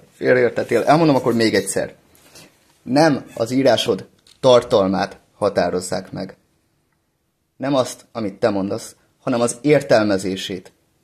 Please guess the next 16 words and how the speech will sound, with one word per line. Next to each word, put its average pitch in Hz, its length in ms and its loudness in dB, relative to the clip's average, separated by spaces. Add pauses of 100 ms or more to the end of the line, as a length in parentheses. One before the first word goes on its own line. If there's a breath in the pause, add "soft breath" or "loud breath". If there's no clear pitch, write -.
annak, 101 400 -8
amit 104 220 -10
mondtál. 101 400 -6
Az, 185 260 4
ahogyan 123 460 0
ők 165 280 4
értelmezési-, 107 1080 -4 (140)
értelmezik 113 720 -2 (100)
az 110 120 -6
írásodat, 101 600 -4 (540 soft breath)
az 185 160 0
a - 120 -2
tömeg 135 440 0 (140)
értelmezése. - 880 -6 (1300)
Attól 180 360 -4
függetlenül, 95 720 -2